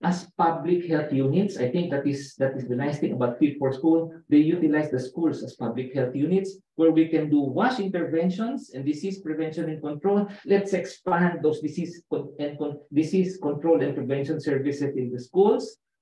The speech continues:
so that we can save more children, contributing to community wash,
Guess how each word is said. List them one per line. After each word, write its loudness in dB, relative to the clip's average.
so 2
that 2
we -2
can 2
save 4
more -4
children, -2
contributing 2
to 0
community 0
wash, 2